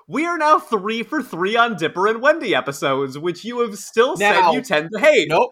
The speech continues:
Speaker 2: nope, nope, nope, nope. Don't, don't. Now, let me backtrack here, 'cause I talked about one specific thing about the episode that I'm praising, but one,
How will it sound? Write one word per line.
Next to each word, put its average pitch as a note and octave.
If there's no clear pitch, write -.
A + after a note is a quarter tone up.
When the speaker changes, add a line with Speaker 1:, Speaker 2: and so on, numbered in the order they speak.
Speaker 2:
nope, G3+
nope, A3+
nope, A3+
nope. C4+
Don't, F#3
don't. G3+
Now, F3+
let F3+
me A3+
backtrack G#3
here, C#3+
'cause D#3
I G3
talked F3+
about B2+
one D3
specific C#3
thing F#3+
about C3+
the A#2
episode A2
that A2
I'm G2+
praising, A2+
but B2
one, D3+